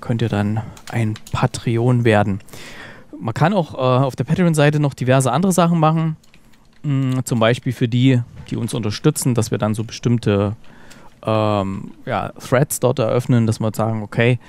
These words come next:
wir stellen jetzt mal eine Frage in den Raum oder ihr könnt uns Fragen stellen, die halt eben nur die Unterstützer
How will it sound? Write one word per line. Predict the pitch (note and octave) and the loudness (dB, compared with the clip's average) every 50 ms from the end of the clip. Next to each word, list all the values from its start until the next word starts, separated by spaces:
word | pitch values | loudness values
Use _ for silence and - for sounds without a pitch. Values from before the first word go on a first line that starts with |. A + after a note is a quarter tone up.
| - - - - - - - - - - - | -20 -20 -20 -20 -20 -18 -18 -18 -18 -14 -10
wir | D3 A#2 A2 G#2+ G#2+ G#2 G#2 G#2+ - - - - - - - - - - | -4 -2 0 2 2 2 0 -2 -4 -8 -16 -20 -20 -12 -10 -8 -8 -8
stellen | - - A2 A2+ | -6 -4 -2 -2
jetzt | A2+ A2 - | -2 -2 -2
mal | A#2 | -2
eine | A2 G#2+ | -2 -2
Frage | - - - B2 C3+ D3 C#3+ C#3 | -2 0 2 4 4 4 4 2
in | B2+ | 2
den | A2+ | 4
Raum | A#2 A#2 B2+ B2 A#2+ | 4 4 4 4 2
oder | A2+ A2 A#2 | 0 0 0
ihr | A#2+ B2 | 0 -2
könnt | A#2+ - B2 A2 - | -2 -2 -4 -8 -6
uns | - C3+ C#3+ D#3+ D3+ - | -2 -2 -2 -2 -2 -4
Fragen | - - - B2+ C3 C#3 C#3 C3+ B2 | -8 -4 0 2 2 2 2 0 -4
stellen, | - - - B2+ B2+ C3 B2+ B2 | -4 0 2 2 2 2 2 0
die | A#2+ A#2 | 0 0
halt | A#2 A#2 A2+ A#2+ | 0 0 -2 -2
eben | A#2+ B2 A#2+ | -2 -2 -2
nur | A#2 A#2 A#2+ C3 C3+ C3+ C3 B2+ | -2 -2 0 2 2 4 4 4
die | A#2+ - A#2+ A#2 | 2 0 -2 -4
Unterstützer | A#2+ A2+ A2 A2 - - D3 D3 - D3 C3 B2 B2 B2 C3+ | -4 -4 -6 -4 -4 -2 -2 0 2 2 4 4 2 0 -4